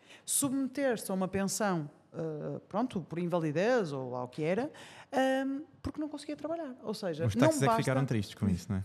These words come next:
Speaker 1: <laughs> E, ou seja, não basta nós pensarmos, "Temos cotas, está tudo resolvido." Por isso é que eu digo, as cotas são uma solução inicial para nós começarmos
Speaker 2: Para estimular.
Speaker 1: a conseguir integrar a pessoa com deficiência no mercado de trabalho.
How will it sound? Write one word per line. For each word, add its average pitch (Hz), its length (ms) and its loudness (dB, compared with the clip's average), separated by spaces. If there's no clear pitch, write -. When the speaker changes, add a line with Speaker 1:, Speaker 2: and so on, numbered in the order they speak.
Speaker 1:
<laughs> - 200 -12
E, 311 100 4
ou 302 80 6
seja, 262 220 0
não 269 180 0
basta 285 280 4
nós 277 120 -4
pensarmos, 214 380 -2
"Temos 262 240 -6
cotas, 247 300 -6
está 247 100 -4
tudo 214 220 -10
resolvido." 175 480 -6
Por 247 100 -10
isso 311 140 -2
é - 20 -6
que 311 80 -6
eu 277 60 -2
digo, 240 180 -2
as - 80 -2
cotas 226 340 -2
são 277 300 2
uma 208 160 2
solução 220 500 -2
inicial 320 800 0
para 330 180 2
nós 311 220 0
começarmos 302 480 0
Speaker 2:
Para 302 100 6
estimular. - 300 6
Speaker 1:
a - 20 0
conseguir 302 240 0
integrar 285 540 0
a 302 60 -4
pessoa 294 240 -2
com 294 120 -2
deficiência 277 400 -6
no 277 60 -6
mercado 262 280 -8
de 262 40 -20
trabalho. 285 380 -8